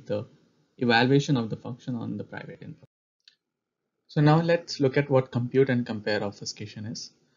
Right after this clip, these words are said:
So this kind of obfuscation takes in a special kind of program called compute and compare program,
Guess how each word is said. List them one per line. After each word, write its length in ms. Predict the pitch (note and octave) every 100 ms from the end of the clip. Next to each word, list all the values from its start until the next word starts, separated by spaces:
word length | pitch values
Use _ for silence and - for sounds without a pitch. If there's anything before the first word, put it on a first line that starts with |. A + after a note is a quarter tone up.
| _ _
So 180 | - D3+
this 200 | C#3 D#3+
kind 200 | - F3
of 140 | F3 F3
obfuscation 680 | D#3 - - C3+ C3 D3
takes 360 | D3 C3 C#3 -
in 160 | D#3 D3
a 80 |
special 400 | C#3 - A#2+ -
kind 200 | D#3 C#3+
of 140 | C3+ -
program 520 | - G2+ F#2 A2 D#3 _
called 240 | - A#2+
compute 400 | A#2+ B2 C3 C3+
and 140 | B2 A#2+
compare 360 | G#2 G2+ G#2
program, 540 | F#2+ - F#2 F#2 B2